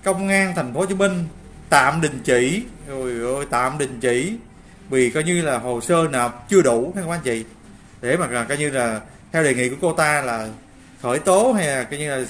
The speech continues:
xử lý bà Nguyễn Phương Hằng ha. Thì bây giờ có một vấn đề đặt ra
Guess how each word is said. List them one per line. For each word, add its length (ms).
xử 100
lý 320
bà 120
Nguyễn 240
Phương 140
Hằng 300
ha. 220
Thì 260
bây 140
giờ 320
có 60
một 120
vấn 120
đề 120
đặt 160
ra 360